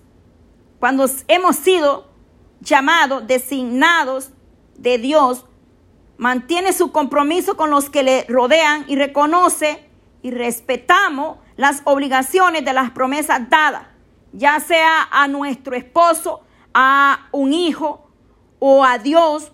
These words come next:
o a quien nosotros hayamos prometido. Sabemos que estamos comprometidos. Y por eso a veces, aunque tardemos un poco, pero tenemos que cumplir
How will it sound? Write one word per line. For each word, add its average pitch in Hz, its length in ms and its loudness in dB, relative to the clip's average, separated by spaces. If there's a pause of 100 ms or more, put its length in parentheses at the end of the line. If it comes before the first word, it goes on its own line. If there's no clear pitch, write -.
o 262 100 0
a 262 120 0
quien 294 240 -4
nosotros 285 840 -4
hayamos 302 560 -2
prometido. 269 840 -4 (680)
Sabemos 311 340 -2
que 311 120 -6
estamos 370 600 -2
comprometidos. 269 1040 -2 (920)
Y - 40 -20
por 240 200 -2
eso 320 320 0
a - 80 0
veces, 311 360 0
aunque 285 280 -2
tardemos 302 920 0
un 311 240 -6
poco, 311 400 0
pero 240 160 -8
tenemos 302 480 -4
que 294 180 -14
cumplir 349 640 -4